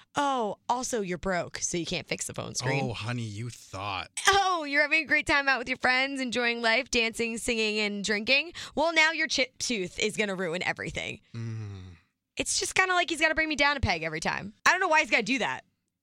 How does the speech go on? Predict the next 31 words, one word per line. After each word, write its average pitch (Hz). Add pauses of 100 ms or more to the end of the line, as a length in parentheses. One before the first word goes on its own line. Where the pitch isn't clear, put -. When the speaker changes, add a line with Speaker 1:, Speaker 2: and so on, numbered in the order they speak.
Speaker 2:
You 110
know 110
what? 110
I 131
don't 151
have 165
the 131
answers, 113
Sway. 90 (240)
Speaker 1:
<laughs> -
Speaker 2:
I 120
don't. 104
Speaker 1:
Life 151
is 403
spiraling 202
out 175
of 160
control, 147
but 139
I'm 339
fine. - (100)
Speaker 2:
But 123
you're 143
totally 160
fine, 120
and 107
you're 87
still -
smiling 104
through 101
it. 87